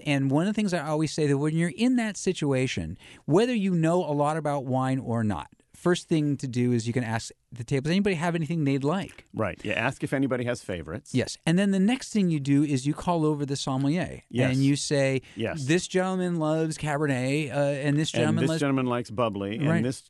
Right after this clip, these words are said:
Speaker 2: lady over here
Speaker 1: Can you
Speaker 2: likes
Speaker 1: give us out? Because now what you've done is a
Speaker 2: Chardonnay.
Speaker 1: couple things. You've taken control without having to do, but
Speaker 2: That's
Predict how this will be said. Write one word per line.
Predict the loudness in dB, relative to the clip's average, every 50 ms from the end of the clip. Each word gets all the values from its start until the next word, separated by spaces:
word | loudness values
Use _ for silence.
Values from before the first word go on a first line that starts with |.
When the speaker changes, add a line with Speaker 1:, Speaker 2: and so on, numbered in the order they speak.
| _ -8
Speaker 2:
lady | -4 -2 0 0 0 0 0 0
over | 0 -2 -2
here | -2 -2 -2 0
Speaker 1:
Can | 4 4
you | 6 6 6
Speaker 2:
likes | 4 2
Speaker 1:
give | 0 0 -2
us | -2 -4 -2
out? | -2 -2 0 -2
Because | 0 0 0 2 2
now | 2 2 2
what | 0 0
you've | 2 2 2 2
done | 2 0 0
is | -2 -2
a |
Speaker 2:
Chardonnay. | -2
Speaker 1:
couple | -2 -2 0 0
things. | -2 -2 -2
You've | -4 -6 -6
taken | -8 -4 -4 -4 -4 -4 -4
control | -2 -2 -2 -2 0 0 0 2 2 0
without | 0 -2 -2 0 -2 -2 -2
having | -2 -4 -6 -6 -4 -4 -4
to | -2
do, | -2 0
but | 0
Speaker 2:
That's | 0